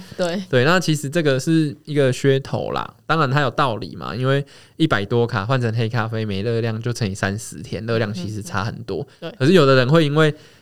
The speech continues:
Speaker 2: 假设说，哎，喝黑咖啡，然后就觉得，“哇，我没热量”，然后下午又跟同事一起点含糖饮料，你结果就又爆了。
Speaker 1: 对。
Speaker 2: 对，所以也不一定会成功。对。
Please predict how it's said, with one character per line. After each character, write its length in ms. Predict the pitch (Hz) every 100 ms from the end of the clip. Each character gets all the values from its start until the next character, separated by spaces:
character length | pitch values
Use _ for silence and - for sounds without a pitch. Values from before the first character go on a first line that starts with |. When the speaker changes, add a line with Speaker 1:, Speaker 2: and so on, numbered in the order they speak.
| _
Speaker 2:
假 160 | 117 107
设 120 | 147
说， 100 | 147
哎， 160 | 131
喝 340 | 131 139 135 143
黑 160 | - 131
咖 240 | 123 117
啡， 320 | 113 113 107 120 -
然 140 | 110
后 60 | 120
就 100 | 127
觉 100 | 120
得 80 | - -
，“哇， 220 | 196 180
我 80 | 165
没 140 | 151
热 140 | 175 185
量”， 120 | 180
然 80 | 147
后 40 |
下 260 | 151 185 147
午 140 | 113 113 - - _
又 100 | 175
跟 160 | 165 151
同 180 | 143 139
事 180 | 170 -
一 120 | 170
起 160 | -
点 340 | 135 - 107 139 _ _ _ _ _ _ _ _ _
含 180 | 131 127
糖 200 | 131 139
饮 160 | 117
料， 260 | 123 131 123 -
你 120 | 120
结 140 | 139
果 180 | 131 120
就 200 | 120 -
又 100 | 139
爆 280 | 127 135 92
了。 180 | 82 - - _
Speaker 1:
对。 160 | - 175 _ _ _
Speaker 2:
对， 180 | - 110
所 120 | 135
以 40 | 143
也 60 |
不 180 | 127 156
一 40 | 131
定 140 | 139
会 100 | 135
成 260 | 127 135 117
功。 200 | 123 113 110 _ _ _ _ -
对。 200 | 110